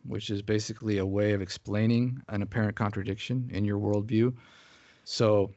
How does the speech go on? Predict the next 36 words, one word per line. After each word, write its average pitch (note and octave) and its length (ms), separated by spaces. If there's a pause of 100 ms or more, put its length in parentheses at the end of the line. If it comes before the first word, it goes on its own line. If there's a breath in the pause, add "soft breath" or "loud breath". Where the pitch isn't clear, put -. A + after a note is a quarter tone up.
for - 140
example, A2+ 520
an G#2+ 100
evolutionist, A#2 760
I'll A#2 100
give B2+ 120
you G#2 220 (140)
two F3+ 120
examples, G2 460
one G#2+ 400
for F#2+ 100
each G2 240
side. F#2+ 320
So F#2+ 220 (100)
an A2 140
evolutionist, B2 640 (240)
they A2+ 100
had C3+ 160
to B2+ 80
come B2+ 180
up A#2 140
with A2 220
ways A2 420
to G#2 300
explain G2+ 420
comets - 640
because F#2+ 320
comets A2 460
don't G2+ 240
last G2+ 280
very A#2 200
long, A#2 440 (200)
at F2 100
least - 400
from, G2+ 260 (160)
uh, - 280